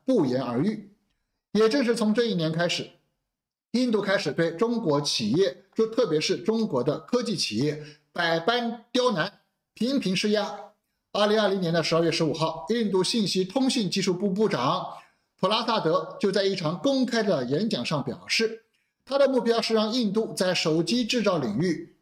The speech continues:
超越中国。那么可以说呢，这就是莫迪政府科技强国们的野心之所在。但是呢，我们必须要看到，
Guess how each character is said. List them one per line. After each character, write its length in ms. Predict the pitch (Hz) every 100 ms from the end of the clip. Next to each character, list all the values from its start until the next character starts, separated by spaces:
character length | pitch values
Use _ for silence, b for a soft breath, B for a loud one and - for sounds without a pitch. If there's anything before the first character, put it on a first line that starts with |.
| _
超 320 | - 226 220
越 180 | 220 190
中 180 | - 160
国。 280 | 156 170 - _ _ _ _ _ _ -
那 100 | 202
么 120 | 196
可 120 | 202
以 100 | 180
说 200 | - 156
呢， 300 | 143 - - - _
这 160 | 240 226
就 160 | 208
是 160 | - 185
莫 340 | 214 254 196
迪 160 | - 156
政 180 | 214 175
府 240 | - - -
科 260 | 254 254
技 280 | 247 196 226
强 420 | - 156 170 233
国 140 | 185 139
们 200 | 196 143
的 220 | 117 - _
野 320 | 139 160 156
心 280 | 160 226 220
之 120 | 202
所 180 | 180 98
在。 380 | 98 165 - - _ _ _ -
但 120 | 185
是 80 | - 151
呢， 140 | 120 _
我 80 | 127
们 160 | 143
必 80 | 147
须 140 | 180 196
要 100 | 147
看 240 | - 156
到， 300 | 196 - B